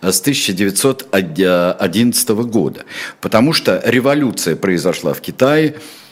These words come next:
империя перестала существовать. Мы к-, разбирали, когда, э, когда обращались к биографии Чан Кайши,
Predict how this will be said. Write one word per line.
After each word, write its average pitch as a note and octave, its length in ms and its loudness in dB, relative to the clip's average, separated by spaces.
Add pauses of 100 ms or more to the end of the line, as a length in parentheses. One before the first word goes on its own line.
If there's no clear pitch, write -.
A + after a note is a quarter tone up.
(420)
империя A2 720 2 (720)
перестала F#2+ 480 2
существовать. F2 880 -2 (400)
Мы B2+ 240 4
к-, C#3+ 100 -10
разбирали, A#2+ 720 2
когда, G2 800 0
э, D#2+ 300 0 (420)
когда F#2+ 420 2
обращались F#2 560 0
к - 80 -14
биографии E2+ 840 0
Чан D#2 260 -2
Кайши, G#2+ 540 0